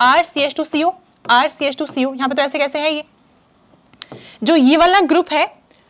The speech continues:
अगर हम देखो तो क्या लग रहा है हमें, ओएटी को इसने रिप्लेस कर लिया, या इसने सब्स्टिट्यूट कर लिया, तो ये basically ऐसे लग रही है हमारे पास सब्स्टिट्यूशन रिएक्शन है।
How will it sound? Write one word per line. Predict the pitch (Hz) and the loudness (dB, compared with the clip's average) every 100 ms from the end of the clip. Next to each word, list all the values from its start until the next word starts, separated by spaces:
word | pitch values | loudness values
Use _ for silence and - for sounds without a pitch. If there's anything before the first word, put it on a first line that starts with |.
| _ _ _ | _ _ _
अगर | 277 320 | 2 4
हम | 359 | 2
देखो | 349 | 0
तो | 339 | 2
क्या | 359 | 2
लग | 349 | 4
रहा | 339 | 2
है | 349 | 2
हमें, | 403 392 _ 277 | -2 -6 _ 2
ओएटी | 320 370 359 330 | 4 4 2 2
को | 349 | 0
इसने | 330 359 453 - _ - | 0 -2 -4 -6 _ -4
रिप्लेस | 320 320 339 381 | -2 0 0 -2
कर | - 381 | 2 2
लिया, | 330 370 403 _ _ | 2 -2 -4 _ _
या | 254 254 | -6 -4
इसने | 269 320 | -2 -4
सब्स्टिट्यूट | 320 302 - 339 349 359 | -2 -4 -2 -2 0 -2
कर | 359 339 | 0 0
लिया, | 320 339 427 - - _ - | 0 -4 -6 -16 -20 _ -4
तो | 302 | -2
ये | 247 330 | 2 0
basically | 277 294 311 | 0 -2 0
ऐसे | 311 349 | 0 0
लग | 349 | -2
रही | |
है | 311 | -2
हमारे | 302 | 0
पास | 339 403 - - | 2 0 -2 -4
सब्स्टिट्यूशन | 339 311 - 370 359 320 339 | 0 0 0 0 0 0 -2
रिएक्शन | 285 226 - 233 | 0 -2 -2 -8
है। | 180 | -10